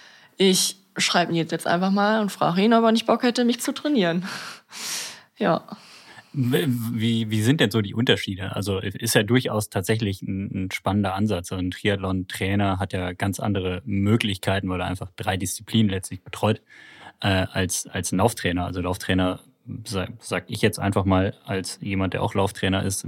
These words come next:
Speaker 2: denken vielleicht ein bisschen eindimensionaler noch, äh, an, an, an die Möglichkeiten, die man so hat. Gibt's da einen Unterschied, einen großen, zu dem, was du vorher so gemacht hast? Außer, dass jetzt eventuell die langen Läufe äh, nicht so im, im, im Wettkampftempo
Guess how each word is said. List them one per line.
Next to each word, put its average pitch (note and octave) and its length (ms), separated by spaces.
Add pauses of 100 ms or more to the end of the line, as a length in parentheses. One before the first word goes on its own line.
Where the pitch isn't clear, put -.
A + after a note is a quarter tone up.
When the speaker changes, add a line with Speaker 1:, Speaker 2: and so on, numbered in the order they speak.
Speaker 2:
denken G2 300
vielleicht F#2+ 340
ein F#2+ 60
bisschen G2 260
eindimensionaler F#2 840
noch, G2+ 300 (140)
äh, - 40
an, F#2+ 640
an, F#2+ 240
an F#2+ 320
die F2+ 360
Möglichkeiten, G2+ 560
die F#2 60
man F2 140
so E2+ 120
hat. G#2 160 (240)
Gibt's - 160
da D#3+ 80
einen G#2+ 80
Unterschied, F#3 680
einen C3 140
großen, D#3+ 720
zu - 160
dem, A#2+ 240
was A2 140
du A2+ 100
vorher B2 420
so A2+ 220
gemacht G#2+ 500
hast? - 260
Außer, G#2+ 280
dass F#2+ 220
jetzt F#2+ 260
eventuell G2 480
die F2+ 100
langen F#2+ 240
Läufe G2+ 460 (500)
äh, G2 320
nicht G2 180
so F2+ 100
im, F2+ 300
im, F2+ 200
im F2+ 360
Wettkampftempo F#2 840